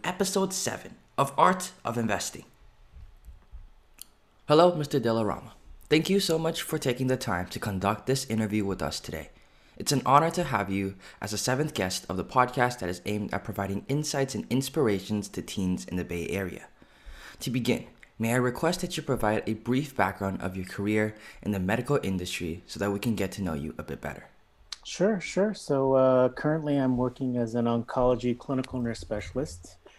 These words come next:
Speaker 2: So I help, uh, cancer patients, uh, deal with a new diagnosis, also do genetic testing. And so those are the things that I'm doing now. Uh, originally got my degree in genetics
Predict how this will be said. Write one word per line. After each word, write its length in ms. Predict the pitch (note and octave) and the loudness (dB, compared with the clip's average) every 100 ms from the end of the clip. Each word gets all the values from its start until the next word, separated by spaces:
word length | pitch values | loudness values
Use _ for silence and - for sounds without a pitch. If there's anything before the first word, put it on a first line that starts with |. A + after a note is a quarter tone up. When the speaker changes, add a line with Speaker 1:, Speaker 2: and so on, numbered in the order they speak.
| - - _ _ | -20 -20 _ _
Speaker 2:
So 100 | - | 2
I 80 | A2+ | 2
help, 340 | G#2 A#2 - | 4 0 2
uh, 100 | A#2 | 0
cancer 400 | A2 - A#2+ - | 0 -2 -4 -2
patients, 800 | A#2 - A2+ - A#2+ A2 G#2 - | -6 -2 -4 -4 -6 -6 -8 -2
uh, 420 | A2+ A2 G#2+ G#2+ G#2+ | 0 2 2 0 0
deal 300 | - B2 A#2+ | 2 4 4
with 260 | A#2 A#2 A2+ | 4 2 2
a 60 | |
new 160 | A2 A2+ | -2 -2
diagnosis, 840 | G#2 G#2+ G#2+ C#3 D3+ - D3+ C3 | -2 -4 -2 -4 -4 -2 -2 -2
also 320 | D3 G3 - | -2 -2 -2
do 180 | G3+ D#3+ | 0 0
genetic 460 | B2 C3 A#2+ A#2 - | 2 0 0 -2 -6
testing. 520 | - D#3 C#3 - A2+ - _ - - - - - | -12 -10 -10 -12 -14 -16 _ -20 -20 -20 -20 -6
And 160 | B2+ | -6
so 180 | A2+ B2 | -2 0
those 300 | A#2 C#3 C3+ | 2 2 2
are 60 | C#3 | 2
the 100 | B2+ | 0
things 380 | - B2 A#2 A#2 | 0 0 0 0
that 120 | A2+ | -2
I'm 300 | A2 A2 A2 | -2 -4 -2
doing 400 | A#2+ A#2+ A2+ A2 | -2 0 0 -2
now. 560 | A#2 A#2+ A#2 A2 G#2+ - - - - - | -2 -2 -2 -2 -4 -8 -16 -16 -16 -6
Uh, 240 | A2+ A2 A2+ | -4 -2 0
originally 380 | A#2 B2+ C#3 | 0 2 2
got 160 | B2 A#2 | 2 2
my 80 | A#2 | 0
degree 400 | G#2+ A2+ A2+ A2+ | -2 0 2 2
in 100 | G#2 | 0
genetics 720 | G#2+ A2 A2 G#2+ - - | -4 -2 -2 -4 -10 -20